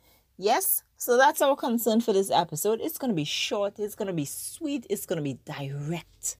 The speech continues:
I remember there was one point in my life where I didn't prioritize my finances. And when I say that, I didn't prioritize how I managed my finances. So I don't even know what my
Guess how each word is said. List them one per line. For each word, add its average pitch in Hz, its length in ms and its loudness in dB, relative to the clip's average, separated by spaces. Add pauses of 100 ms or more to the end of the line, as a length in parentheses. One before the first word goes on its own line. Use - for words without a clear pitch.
I 240 80 8
remember 247 320 2
there 302 160 6
was 247 120 2
one 214 220 0
point 233 260 -2
in 214 80 -2
my 160 200 2
life 147 340 2
where 202 140 8
I 214 60 10
didn't 214 420 4 (1300)
prioritize 156 1300 6 (180)
my 170 240 4
finances. 160 960 -2 (480)
And 202 80 4
when 202 140 6
I 190 140 4
say 320 360 0
that, 185 380 4
I 233 80 2
didn't 226 260 2
prioritize 208 640 6
how 254 160 8
I 170 180 8
managed 180 960 4 (140)
my 170 300 6
finances. 151 760 0 (240)
So - 120 -4
I 370 120 8
don't 359 240 2
even 254 400 8
know 214 500 8
what 214 380 6
my 196 240 2